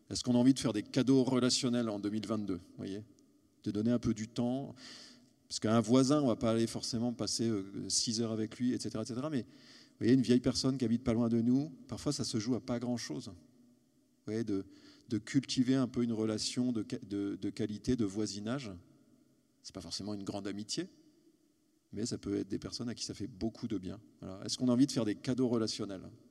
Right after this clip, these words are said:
pour combattre cette solitude ? Ça, c'est un peu les situations un peu de, de solitude objective, et puis il y a des, des, des situations un peu plus subjectives, c'est-à-dire qui vont être liées à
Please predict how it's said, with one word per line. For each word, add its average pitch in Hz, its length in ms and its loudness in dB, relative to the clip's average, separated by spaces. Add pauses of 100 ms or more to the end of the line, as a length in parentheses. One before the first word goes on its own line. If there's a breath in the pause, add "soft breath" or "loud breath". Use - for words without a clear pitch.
(420)
pour 104 120 -14
combattre 104 300 -6
cette 95 100 -4
solitude ? - 540 -6 (4000 soft breath)
Ça, 143 160 6
c'est 156 80 6
un 127 60 6
peu 147 80 8
les 147 60 10
situations 139 460 2
un 135 60 2
peu 151 260 2
de, 110 140 2
de 107 180 0
solitude 127 500 2
objective, 160 520 4
et 131 40 6
puis 127 140 -2
il - 40 8
y - 20 6
a - 20 4
des, 113 160 2
des, 113 220 -2
des 113 160 0
situations 123 520 0
un 151 60 0
peu 139 140 0
plus 123 220 -2
subjectives, 139 600 0
c'est-à-dire 120 220 -4
qui 123 80 -6
vont 113 80 0
être 113 180 -4
liées 147 300 2
à 131 240 -2